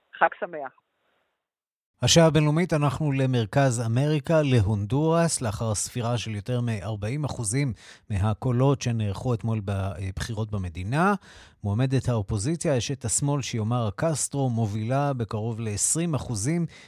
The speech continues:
Speaker 2: אם אכן תזכה בבחירות, תהיה הנשיאה הראשונה בתולדות המדינה הקטנה במרכז אמריקה. שלום לכתבנו באמריקה הלטינית, עומר גד.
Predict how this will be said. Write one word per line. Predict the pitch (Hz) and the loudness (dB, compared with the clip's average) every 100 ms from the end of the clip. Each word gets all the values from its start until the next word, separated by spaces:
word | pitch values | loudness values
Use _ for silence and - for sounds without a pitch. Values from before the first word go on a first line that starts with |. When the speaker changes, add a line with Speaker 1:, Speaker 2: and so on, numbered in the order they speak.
| _ | _
Speaker 2:
אם | 104 | -4
אכן | 117 147 143 | 0 0 0
תזכה | 135 - 147 | -2 -2 -2
בבחירות, | 139 120 - 123 165 | 0 -2 -2 -2 -2
תהיה | 160 139 | -2 -2
הנשיאה | 135 - 139 127 | 0 -2 -2 -2
הראשונה | 120 107 120 131 175 | -2 -4 -4 -2 -2
בתולדות | 135 113 104 127 147 | -2 -4 -4 -2 -2
המדינה | 135 101 101 107 139 | -2 -2 -4 -4 -4
הקטנה | 127 - 120 117 | -4 -4 -4 -2
במרכז | 104 95 98 92 120 107 104 | -4 -4 -6 -6 -6 -6 -4
אמריקה. | 113 139 135 135 120 - - - | -2 0 0 0 0 -2 -12 -18
שלום | - 120 110 131 | -6 -4 0 0
לכתבנו | 135 117 123 110 117 120 | 0 -2 -4 -4 -2 0
באמריקה | 110 107 110 - 117 | 0 0 -2 -2 -2
הלטינית, | 101 - 120 107 | -2 -2 -2 0
עומר | 113 113 101 | 0 0 0
גד. | 113 | -2